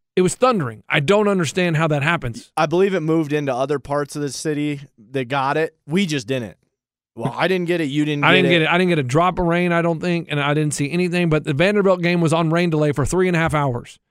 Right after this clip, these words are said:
Speaker 1: and there was not a drop of rain.
Speaker 2: And also, I saw on the bottom line, it came in in a red but bottom line, it was red and it said,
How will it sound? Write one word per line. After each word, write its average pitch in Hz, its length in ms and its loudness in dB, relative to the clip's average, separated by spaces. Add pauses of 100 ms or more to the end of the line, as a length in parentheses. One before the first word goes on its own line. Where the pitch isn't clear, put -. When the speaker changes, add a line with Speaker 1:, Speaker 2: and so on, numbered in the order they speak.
(100)
Speaker 1:
and 170 80 4
there 175 80 4
was 156 80 4
not 170 160 2
a 147 60 0
drop 160 260 2
of 156 80 2
rain. 127 320 0
Speaker 2:
And 170 140 2
also, 190 280 2
I 151 80 2
saw 170 180 0
on 170 100 0
the 151 60 -2
bottom 151 300 0
line, 147 220 0
it 123 100 -6
came 147 220 -4
in 147 80 -2
in 139 80 -2
a 127 100 -2
red 131 320 -2 (280)
but 120 520 -2 (220)
bottom 135 260 0
line, 139 260 -2
it 143 40 -2
was 120 140 -4
red 139 300 0
and 143 100 -2
it 123 100 -6
said, 135 300 -2